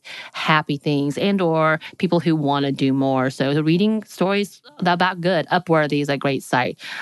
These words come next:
Um, I know that John Krasinski just did, uh, some good news, like, YouTube station, and that's fantastic. And, and Fox, uh, Network with iHeart did the concert, and I got to see the clip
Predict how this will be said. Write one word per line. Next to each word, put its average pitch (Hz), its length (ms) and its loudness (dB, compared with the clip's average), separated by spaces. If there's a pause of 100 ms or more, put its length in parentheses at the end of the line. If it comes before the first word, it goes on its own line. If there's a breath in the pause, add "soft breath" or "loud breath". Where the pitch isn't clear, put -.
(120)
Um, 143 500 0 (240)
I 170 120 2
know 165 260 0
that 160 360 -2 (120)
John 165 300 2
Krasinski 170 560 0
just 156 240 -4
did, 156 240 2
uh, 147 260 0
some 156 240 2
good 147 260 2
news, 151 600 0 (100)
like, 143 220 -2 (100)
YouTube 156 460 0
station, - 440 -4
and 202 120 2
that's 269 240 -2
fantastic. 269 640 0
And, 151 220 0 (240 loud breath)
and 160 200 4
Fox, - 480 0 (440 loud breath)
uh, 143 340 2
Network 151 540 0
with 151 180 2
iHeart 147 480 2
did 143 160 0
the 151 80 -2
concert, 147 500 2
and 147 120 2
I 147 80 0
got 139 180 0
to 147 80 0
see 180 160 2
the 160 160 -2
clip 165 340 0